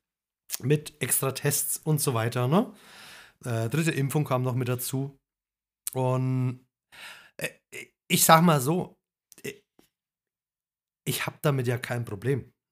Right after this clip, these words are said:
ne? Grundsätzlich. Ich hab kein Problem damit, Maß-, diese Maßnahmen einzuhalten und so weiter, ne?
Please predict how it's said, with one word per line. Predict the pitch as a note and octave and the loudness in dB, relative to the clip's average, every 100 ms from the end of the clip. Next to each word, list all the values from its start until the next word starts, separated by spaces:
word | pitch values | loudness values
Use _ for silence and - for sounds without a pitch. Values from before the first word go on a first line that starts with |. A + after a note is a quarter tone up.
| - | -4
ne? | C#3+ - _ - | -4 -4 _ -6
Grundsätzlich. | A#2+ A#2 G#2+ - - F#2 - _ _ _ _ _ _ _ _ _ _ _ _ _ _ | -4 -2 -4 -8 -10 -10 -14 _ _ _ _ _ _ _ _ _ _ _ _ _ _
Ich | A#2+ | -6
hab | C3+ - | -6 0
kein | C#3+ | 2
Problem | F3 F3 E3+ | 2 2 2
damit, | D#3+ D#3 D3+ | 2 0 2
Maß-, | E3+ F3 - - | 0 0 -6 -10
diese | C3 C3 | -6 -2
Maßnahmen | C#3+ F#3+ F#3 E3+ | 0 0 0 -2
einzuhalten | D3 D#3 - C#3+ C#3+ C#3+ C#3+ | -2 -4 -4 -4 -4 -4 -6
und | C3 | -6
so | B2 A2+ | -4 -2
weiter, | A2+ A2+ | -2 -4
ne? | G#2+ E3 | -6 -6